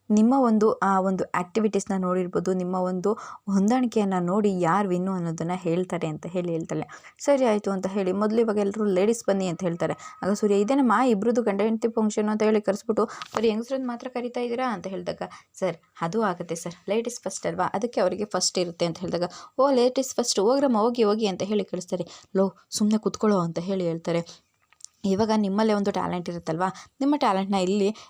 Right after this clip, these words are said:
ಎಕ್ಸ್‌ಪೋಸ್ ಮಾಡ್ಬೇಕು" ಅಂತ ಹೇಳಿ ಹೇಳ್ತಾರೆ. "ಸರಿ" ಅಂತ ಹೇಳಿ ಎಲ್ಲರೂ ಕೂಡ, "ನಾವು ಹಾಡ್ತೀವಿ, ಡ್ಯಾನ್ಸ್ ಮಾಡ್ತೀವಿ, ನಾನು ಡಬ್ಬಿಂಗ್ ಮಾಡ್ತೀನಿ, ನಾನು ಮೇಕಪ್ ಮಾಡ್ತೀನಿ" ಅಂತ ಹೇಳ್ತಾರೆ.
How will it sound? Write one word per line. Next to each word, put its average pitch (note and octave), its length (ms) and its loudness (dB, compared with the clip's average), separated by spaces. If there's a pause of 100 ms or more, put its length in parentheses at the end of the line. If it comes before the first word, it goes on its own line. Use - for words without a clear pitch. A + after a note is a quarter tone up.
ಎಕ್ಸ್‌ಪೋಸ್ A3 400 -2
ಮಾಡ್ಬೇಕು" E3 440 0
ಅಂತ E3+ 160 -6
ಹೇಳಿ F#3 220 0
ಹೇಳ್ತಾರೆ. E3 380 -4
"ಸರಿ" A#3+ 260 2
ಅಂತ E3+ 160 -2
ಹೇಳಿ F#3+ 240 -4
ಎಲ್ಲರೂ E3+ 160 -2
ಕೂಡ, F#3 180 -4 (300)
"ನಾವು A#3 160 0
ಹಾಡ್ತೀವಿ, G3 520 -2
ಡ್ಯಾನ್ಸ್ F#3 340 -4
ಮಾಡ್ತೀವಿ, F#3 380 -4 (300)
ನಾನು F#3+ 240 0
ಡಬ್ಬಿಂಗ್ F#3 320 0
ಮಾಡ್ತೀನಿ, F#3+ 400 -2
ನಾನು F#3 280 -2
ಮೇಕಪ್ F#3 360 -4
ಮಾಡ್ತೀನಿ" F#3 360 -4
ಅಂತ F3 160 -6
ಹೇಳ್ತಾರೆ. F#3 360 -4